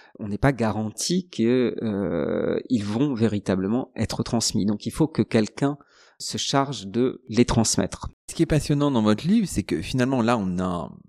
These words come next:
Speaker 2: affaire, je sais pas, un, un texte très particulier, mais vous allez retrouver dans d'autres textes avec des statuts totalement différents,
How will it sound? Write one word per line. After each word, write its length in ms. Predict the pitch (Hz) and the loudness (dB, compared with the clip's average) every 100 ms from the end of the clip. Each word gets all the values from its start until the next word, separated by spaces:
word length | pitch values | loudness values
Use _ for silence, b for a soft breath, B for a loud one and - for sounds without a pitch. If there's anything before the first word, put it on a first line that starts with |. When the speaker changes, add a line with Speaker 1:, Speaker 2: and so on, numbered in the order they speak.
| - | -14
Speaker 2:
affaire, 400 | 87 - 120 110 | -10 -4 0 0
je 80 | 90 | -2
sais 160 | 82 92 | -6 -4
pas, 140 | 120 | -2
un, 280 | 95 78 - - - - | -2 -6 -12 -16 -20 -16
un 140 | 90 85 | -14 -4
texte 440 | - 101 - - | 0 0 -2 -12
très 220 | - - 98 | -6 -2 0
particulier, 920 | 104 - - - 143 165 240 165 87 | 0 -2 -4 2 6 8 8 6 2
mais 280 | 90 104 92 | 2 2 0
vous 200 | 95 110 | -2 2
allez 200 | 123 123 | 4 4
retrouver 1000 | 117 147 - 151 156 147 180 208 247 220 _ _ _ | 6 6 6 4 4 8 8 6 2 -6 _ _ _
dans 220 | - 123 117 | -2 2 6
d'autres 340 | 156 185 - | 6 6 4
textes 360 | 151 156 143 123 | 4 4 2 -2
avec 180 | 110 | -2
des 100 | 101 | -2
statuts 480 | 104 - 147 - 143 | -4 2 2 2 -4
totalement 560 | - 208 196 175 165 156 | 0 0 2 0 2 -2
différents, 760 | 135 123 127 123 135 151 185 | -4 -2 -2 0 0 4 2